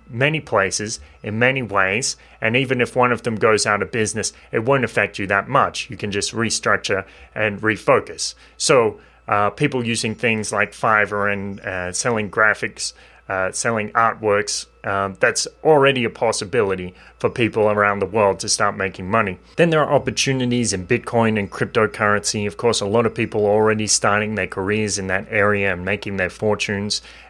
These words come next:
And a lot of people have already become millionaires by investing early in Bitcoin. So the interesting thing about that is, in a sense, you only need to be right once.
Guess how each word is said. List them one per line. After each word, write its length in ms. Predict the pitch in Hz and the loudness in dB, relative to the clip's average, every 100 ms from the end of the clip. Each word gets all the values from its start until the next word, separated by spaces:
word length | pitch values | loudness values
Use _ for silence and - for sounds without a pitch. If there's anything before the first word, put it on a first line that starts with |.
| - | -2
And 160 | 117 | 2
a 40 | 110 | 4
lot 180 | 139 135 | 4 2
of 80 | |
people 300 | 131 113 113 | -2 -4 -2
have 160 | 104 107 | -2 2
already 440 | 117 117 107 98 - _ | 4 2 0 -4 -10 _
become 580 | - - 139 147 127 - - - | -10 -2 0 0 -4 -12 -20 -8
millionaires 800 | 113 151 139 101 90 87 113 - - - - | 0 2 2 0 -4 -6 -6 -8 -14 -8 0
by 180 | 120 | 2
investing 600 | 117 110 110 107 - 107 | 2 0 2 2 -2 -4
early 400 | 113 104 104 104 | 2 4 4 0
in 120 | 95 87 | -4 -4
Bitcoin. 580 | 127 - - 92 85 - - - | -4 -6 -8 -6 -6 -12 -20 -4
So 400 | - 123 107 - _ _ | 4 6 4 -2 _ _
the 100 | 143 | -2
interesting 460 | 170 165 151 143 127 | 0 0 -2 -4 -4
thing 200 | 147 139 | -2 -2
about 340 | 101 110 101 | 2 2 2
that 200 | 143 135 | 2 2
is, 240 | 95 98 - _ _ _ - | 0 -4 -8 _ _ _ -2
in 120 | 165 | 0
a 60 | 160 | 2
sense, 480 | - 123 117 - - | 2 2 0 -4 -4
you 160 | 120 131 | -2 0
only 200 | 135 127 | -2 -4
need 200 | 120 104 | -4 -4
to 60 | |
be 160 | 104 101 | -4 -2
right 340 | 101 101 82 | 0 0 0
once. 440 | 120 110 - - | 0 0 0 -8